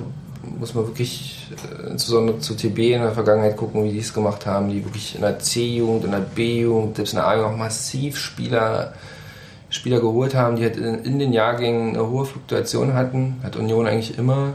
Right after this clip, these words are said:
ähm, sehr wenig Spieler dazugeholt. Also mittlerweile sind's ein bisschen mehr geworden. Also die Philosophie wankte ja auch, äh, über die letzten Jahre, äh, ein bisschen. Ich weiß nicht, wie, wie,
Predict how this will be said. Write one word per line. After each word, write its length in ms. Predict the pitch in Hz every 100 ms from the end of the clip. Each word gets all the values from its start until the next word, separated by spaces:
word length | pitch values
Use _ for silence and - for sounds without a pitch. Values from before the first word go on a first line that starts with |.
| - - - - - - - - 113
ähm, 640 | 113 113 113 113 113 110 - - - - - - -
sehr 260 | - - 107
wenig 240 | 107 123
Spieler 300 | 123 104 101
dazugeholt. 800 | 98 - 107 107 104 95 95 - -
Also 160 | 95
mittlerweile 520 | 101 110 117 98 107 113
sind's 240 | 113 -
ein 40 |
bisschen 260 | 117 117 104
mehr 160 | 104 139
geworden. 480 | 127 123 139 156 - -
Also 160 | 110 104
die 160 | 107
Philosophie 1040 | 104 - - - - 117 113 113 - 127 101
wankte 340 | 104 147 139
ja 140 | 101 92
auch, 340 | - - - -
äh, 280 | 101 98 101 104 - - - -
über 140 | 113
die 140 | 110 110
letzten 400 | 107 - - 104
Jahre, 800 | 98 104 117 117 113 113 107 95 104
äh, 120 | 107
ein 80 | 104
bisschen. 240 | 110 107
Ich 40 | -
weiß 80 |
nicht, 140 | 113 110
wie, 80 | 107
wie, 120 | 104